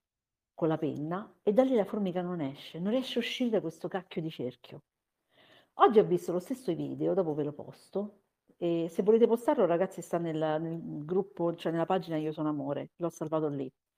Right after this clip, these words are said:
E scusate, questo è un internos per postarlo direttamente nella, nel canale.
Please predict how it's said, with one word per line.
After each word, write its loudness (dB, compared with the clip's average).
E 4
scusate, -2
questo -4
è 2
un -2
internos -6
per -6
postarlo -6
direttamente -8
nella, -10
nel -10
canale. -16